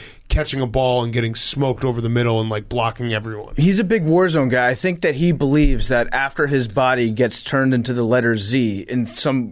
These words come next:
Speaker 2: crazy hit from a weird angle, he can just go to the sidelines and hit self-revive
Speaker 1: Yes.
Speaker 2: for, like, fifteen seconds. And then he's like, "Okay," he hears the sound,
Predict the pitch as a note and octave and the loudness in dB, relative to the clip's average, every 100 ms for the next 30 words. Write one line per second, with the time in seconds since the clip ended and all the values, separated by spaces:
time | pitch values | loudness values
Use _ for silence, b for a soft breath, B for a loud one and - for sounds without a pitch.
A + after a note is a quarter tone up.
0 | - - - C#3+ C#3+ C#3 B2 C#3 - B2+ | -12 -10 -2 0 0 0 0 -2 0 -2
1 | A#2 B2+ A#2+ A#2+ A#2+ A2 G2+ B B - | 2 2 2 2 0 -2 -4 B B -4
2 | C3 C3 C3 A2+ C#3+ C#3 B2+ C#3 B2+ C#3 | 0 0 -2 0 0 2 0 0 2 2
3 | D3 D3+ C3+ A#2 A2 C#3 - - - C3+ | 0 0 0 -2 0 -2 -4 -8 0 0
4 | A#2+ A#2+ A#2 G2+ G2+ G2 A#2 D3+ B2 - | 0 -2 0 2 0 -2 -2 0 -2 -2
5 | D3 C3+ - - C#3+ - D3 B2+ D3 C3+ | 2 2 0 -2 -2 0 0 0 0 0
6 | F3 - - B B - D3+ D3 C#3+ C#3 | -4 -4 -10 B B 0 0 2 2 0
7 | C3+ D3+ D3+ B2+ A2+ A#2 C#3+ D3+ D#3 C#3+ | 0 0 0 0 -2 0 2 2 0 -2
8 | C3 D3+ C#3+ C#3+ | -2 2 2 2